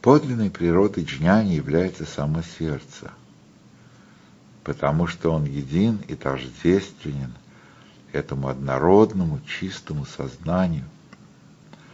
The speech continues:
относимому в Упанишадах праджняни, полному сознанию.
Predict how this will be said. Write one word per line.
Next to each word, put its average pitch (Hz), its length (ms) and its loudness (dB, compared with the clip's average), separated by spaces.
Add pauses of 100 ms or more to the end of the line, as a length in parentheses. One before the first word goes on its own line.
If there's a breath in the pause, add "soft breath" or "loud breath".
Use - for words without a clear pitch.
(800 loud breath)
относимому 69 760 -6
в 69 120 -6
Упанишадах 67 840 -4 (140)
праджняни, 73 1040 -4 (840 loud breath)
полному 69 440 -2
сознанию. 69 600 -6